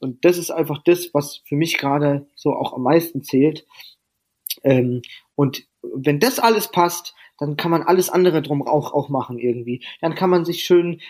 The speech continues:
sein Leben, äh, in, in, in, in Thema Rettung machen. Dann kann man sich schön das Leben drum machen mit Fernsehen, Musik, Show und allem drum und dran. Und dann hat man außenrum, äh, so praktisch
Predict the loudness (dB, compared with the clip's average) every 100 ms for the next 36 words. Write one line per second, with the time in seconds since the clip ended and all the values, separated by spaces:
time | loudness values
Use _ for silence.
0 | -8 -2 2 4 4 2 -6 0 2 2
1 | 2 -2 -2 -4 -2 -4 -4 -6 -6 -8
2 | -2 0 2 0 -2 -2 -4 -4 -4 -8
3 | -10 -14 -8 -4 0 0 0 -4 0 2
4 | 2 0 2 2 0 -2 0 -2 -4 -8
5 | -10 _ -4 -2 2 2 2 0 2 2
6 | 2 -2 -4 -4 4 4 4 0 0 0
7 | -2 -2 0 0 0 -6 -14 -8 -6 -8
8 | -8 0 2 2 0 -2 0 2 2 0
9 | 0 -2 0 0 2 0 -2 -8 -8 -12